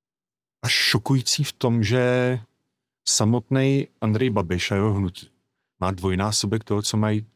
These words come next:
tři vládní strany dohromady. Eh, včetně teda nejsilnější strany O D S. A, eh, druhá poznámka je ta, že pokud vím, tak, eh,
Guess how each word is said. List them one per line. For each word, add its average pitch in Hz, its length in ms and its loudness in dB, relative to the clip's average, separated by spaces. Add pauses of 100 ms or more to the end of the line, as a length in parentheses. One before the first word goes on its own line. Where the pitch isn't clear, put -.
(100)
tři 110 460 0 (200)
vládní 101 380 0
strany 104 360 0
dohromady. 92 580 -2 (1500)
Eh, 90 280 0
včetně 98 380 -2
teda 104 160 -2
nejsilnější 101 540 -2
strany 101 320 -2
O 98 120 0
D 98 240 -2
S. - 300 -4
A, 101 260 0 (840)
eh, - 20 2 (800)
druhá 107 220 2
poznámka 110 420 0
je 110 80 2
ta, 107 280 -2
že 107 560 0 (1300)
pokud 113 280 -2
vím, 104 200 4
tak, 123 300 -4
eh, 123 40 2